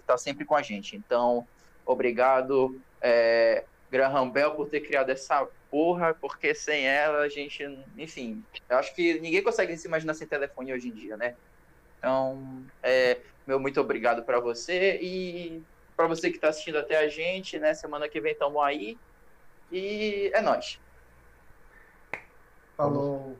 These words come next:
Speaker 3: como manda a tradição, eu sou o último a, eu sou o primeiro a fechar, a, a abrir as cortinas e o último a fechar, né? Você que é usuário de iPhone que se sentiu ofendido, melhore, porque até porque eu tenho uma, um,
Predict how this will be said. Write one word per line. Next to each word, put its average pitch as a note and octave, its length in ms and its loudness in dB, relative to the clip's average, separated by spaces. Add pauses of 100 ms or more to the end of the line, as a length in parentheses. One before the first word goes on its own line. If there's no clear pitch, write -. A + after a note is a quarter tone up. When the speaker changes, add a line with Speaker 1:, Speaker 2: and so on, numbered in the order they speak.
(180)
Speaker 3:
como C3+ 240 0
manda D3+ 260 2
a D#3 40 4
tradição, D#3 640 -2
eu D3+ 80 2
sou D3+ 200 -4
o C#3 80 -4
último C3+ 440 -8
a, A#2 500 -8 (500)
eu A#2+ 120 -6
sou C3+ 180 -6
o - 20 -8
primeiro D3+ 340 -2
a F3+ 40 -4
fechar, F3+ 600 -4 (180)
a, D3 120 -6 (440)
a B2+ 100 -6
abrir B2+ 180 -2
as E3+ 80 -6
cortinas F3+ 460 -6
e F3+ 40 -2
o E3 80 0
último F3 260 -8
a D#3+ 40 -8
fechar, A2 380 -10
né? C3 140 -14 (1080)
Você D#3+ 400 2
que G3 120 -4
é F#3 40 0
usuário E3+ 380 -2
de D#3+ 120 2
iPhone D3+ 360 -4
que D3 120 -10
se D3+ 140 -10
sentiu C#3+ 340 -6
ofendido, B2 840 -6 (880)
melhore, F3 540 4
porque E3 300 -4
até D3 220 0
porque C#3+ 280 -8
eu D3 100 2
tenho D3 200 -4
uma, B2 160 -4
um, A#2+ 420 -8